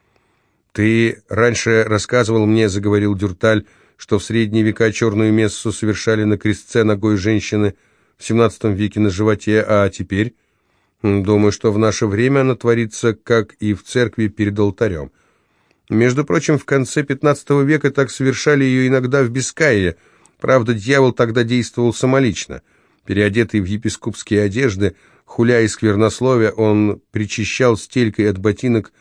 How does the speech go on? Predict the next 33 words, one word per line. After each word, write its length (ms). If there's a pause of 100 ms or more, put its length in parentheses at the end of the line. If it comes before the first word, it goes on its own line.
(260)
возглашая: 720
"Се 260
тело 340
моё". 380 (760)
Он 320 (240)
предлагал 600
поклонникам 720
своим 400
вкусить 500
этого 300
отвратительного 640
яства, 560 (420)
причём 320
сперва 400
они 160
целовали 480
ему 220
левую 420
руку, 320
член 440
и 120
задницу. 640 (600)
Надеюсь, 380
что 260
тебе 480
не 120
предстоит 520
воздавать 540
столь 240
позорное 500
почитание 640
твоему 360
канонику. 600